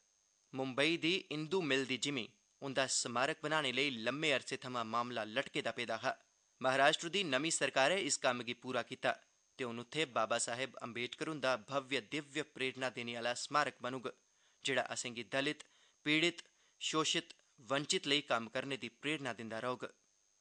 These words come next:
पर कन्नै-कन्नै लंदन च डाक्टर बाबा साहेब अंबेडकर जित्थै रौंह्दे हे, दस किंग हेनरी रोड, ओह् मकान बी हून खरीदी लैता ऐ। दुनिया भरै च सफर करने आह्ले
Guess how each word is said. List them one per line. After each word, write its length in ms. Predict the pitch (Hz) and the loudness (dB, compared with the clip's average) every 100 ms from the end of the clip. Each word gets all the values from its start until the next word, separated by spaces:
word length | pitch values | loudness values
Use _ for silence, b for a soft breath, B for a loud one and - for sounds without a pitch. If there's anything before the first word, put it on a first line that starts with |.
| - | -6
पर 80 | |
कन्नै-कन्नै 540 | 113 - 123 131 123 123 | -4 -4 -4 -2 -2 -4
लंदन 380 | 107 113 131 208 | -6 -4 -4 -2
च 100 | 139 - B B - | -4 -6 B B 2
डाक्टर 300 | 147 - 175 | 2 2 -2
बाबा 360 | 120 123 135 | 4 6 6
साहेब 380 | 147 135 143 135 | 4 2 -2 -4
अंबेडकर 500 | 127 120 131 - 143 | -6 -2 -2 0 -4
जित्थै 280 | 120 - 131 | -4 -6 -2
रौंह्दे 280 | 120 139 170 | -2 -2 -2
हे, 220 | 151 190 _ _ b b b | -2 -4 _ _ b b b
दस 340 | 117 151 170 - | 4 6 6 0
किंग 360 | - 170 196 156 | 0 0 0 -4
हेनरी 380 | 135 135 127 | -4 -2 -2
रोड, 300 | 127 139 117 - _ _ _ - | -2 0 -2 -6 _ _ _ -2
ओह् 160 | 190 | 0
मकान 360 | 180 - 120 117 | 0 2 0 0
बी 80 | 123 | -4
हून 120 | 127 | -6
खरीदी 340 | - 131 120 | -4 -6 -2
लैता 260 | 117 117 135 | -2 0 2
ऐ। 60 | - _ _ _ _ | 2 _ _ _ _
दुनिया 300 | 139 156 170 | 0 2 4
भरै 200 | 185 175 | 4 4
च 120 | 156 202 | 4 2
सफर 360 | 196 135 143 | 0 0 -2
करने 280 | - 127 127 | 0 0 2
आह्ले 160 | 127 | 2